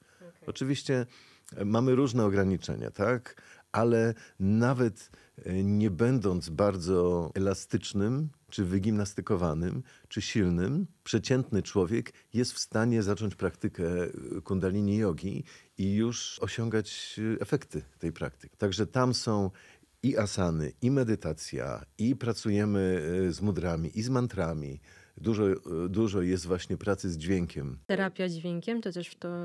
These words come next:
Speaker 1: pod to podchodzi? Czy na przykład z tymi misami?
Speaker 2: Mm, nie, no to jest, misy to jest jakby oddzielne. Oczywiście na kundalini jodze często to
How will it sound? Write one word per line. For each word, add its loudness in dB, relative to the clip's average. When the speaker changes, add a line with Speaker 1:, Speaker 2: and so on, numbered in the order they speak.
Speaker 1:
pod -12
to -8
podchodzi? -6
Czy -8
na -2
przykład -8
z -14
tymi -2
misami? -2
Speaker 2:
Mm, 2
nie, 6
no 4
to 2
jest, 2
misy 2
to 0
jest 0
jakby 2
oddzielne. 4
Oczywiście 2
na 4
kundalini 4
jodze 4
często 2
to 2